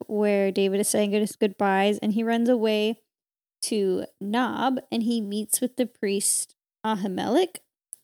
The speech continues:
who asks why David is alone, and David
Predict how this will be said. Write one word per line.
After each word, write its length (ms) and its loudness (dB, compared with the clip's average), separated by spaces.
who 380 2
asks 540 -2
why 320 0
David 300 -2
is 100 -8
alone, 520 0
and 140 -4
David 480 0